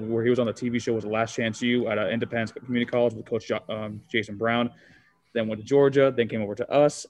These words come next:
And to me, from all accounts right now, he's apparently the dog on that de-, on that defense. And also now he has to go up against not S E C offensive tackles, but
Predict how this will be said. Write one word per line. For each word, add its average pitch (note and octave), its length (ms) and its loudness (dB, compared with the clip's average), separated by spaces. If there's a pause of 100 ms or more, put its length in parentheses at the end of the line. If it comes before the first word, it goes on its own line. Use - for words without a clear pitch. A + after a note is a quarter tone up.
And B2 340 4 (140)
to C#3 120 -2
me, F3 460 2 (300)
from D3+ 160 0
all D#3+ 220 8
accounts D3 360 0
right B2+ 160 6
now, B2 180 2
he's C3+ 120 4
apparently C3 360 2
the A#2 60 0
dog A#2 240 4
on B2 60 4
that A2+ 100 0
de-, A#2 200 -2
on A2+ 180 -6
that G#2+ 160 -4
defense. B2 480 0 (400)
And D#3 160 4
also A3 260 6
now D#3+ 280 4
he D3+ 160 8
has C#3+ 160 4
to C#3 60 -6
go C3+ 220 4
up B2+ 280 0
against A#2+ 280 -2
not C3+ 240 -2
S C3+ 240 -2
E B2 60 -2
C C3+ 160 -2
offensive A#2 320 0
tackles, B2+ 420 -2
but - 160 -6